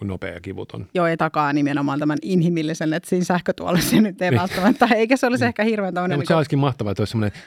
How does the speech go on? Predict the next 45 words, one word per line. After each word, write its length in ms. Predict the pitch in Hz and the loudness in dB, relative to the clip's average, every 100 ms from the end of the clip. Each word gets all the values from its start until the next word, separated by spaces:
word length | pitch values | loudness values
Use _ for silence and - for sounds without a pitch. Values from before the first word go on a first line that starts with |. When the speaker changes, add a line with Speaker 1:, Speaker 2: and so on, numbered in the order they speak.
| - | 0
Speaker 1:
joo, 220 | 135 156 | 4 6
me 120 | 165 | 4
sallitaan, 460 | 156 156 123 107 101 | 4 4 4 0 0
mutta 280 | 117 - 123 | 0 2 2
vain 180 | 147 139 | 4 2
tietyin 380 | 147 120 107 | 0 0 0
ehdoin. 340 | 101 92 87 92 _ _ _ - - | 0 -4 -8 -10 _ _ _ -20 -4
Speaker 2:
Se 100 | 247 | 2
on 80 | 214 | 2
se 100 | 190 | 2
sähkötuoli 680 | 196 196 - 190 175 170 165 | 0 -2 0 0 2 2 2
ja 80 | 202 | 2
Speaker 1:
<laughs> 20 | |
Speaker 2:
sitten 220 | 208 - | 2 2
Speaker 1:
Niin, 100 | 98 95 - | 0 2 0
niin, 160 | 104 123 | 0 -2
niin. 180 | 117 - | -4 0
Speaker 2:
ja 160 | 185 | 2
olisiko 280 | 170 196 - | 4 0 0
sielläkin 300 | 202 202 196 190 | 2 2 0 -2
sit 160 | 190 | -2
samalla 360 | - 196 190 170 | 2 2 2 2
lailla, 200 | 170 170 | 2 0
kun 120 | 165 | 0
on 100 | 160 | -2
tota 400 | 156 156 156 - - | -2 0 0 0 -2
jenkkileffoissa 680 | 180 180 - 151 - 160 160 | -2 0 0 -4 -4 -4 -2
aina 140 | 156 | 0
näkee 280 | 151 - 156 | -2 -2 -2
näitä, 220 | 156 156 | -2 -4
kun 120 | 170 | -8
porukka 340 | 131 147 - 160 | -6 -8 -4 -4
menee 220 | 156 147 | -2 -2
kattoon 340 | 170 - 165 | -4 -4 -4
telotuksia, 560 | 170 165 160 185 175 151 | -2 -2 -4 -6 -4 -4
niin 100 | 175 - _ - | -4 -12 _ -4
tää 180 | 185 | -2
menee 240 | 190 180 175 | 0 0 0
nyt 100 | 175 | 0
tosi 240 | 185 196 | -2 -2
rumaksi, 360 | 175 175 175 220 | -2 -2 -2 0
mutta 260 | 190 - | -2 -2
Speaker 1:
Ei 120 | 190 143 | 0 2
Speaker 2:
tota, 80 | 202 | 2
Speaker 1:
sitä. 180 | 143 | 0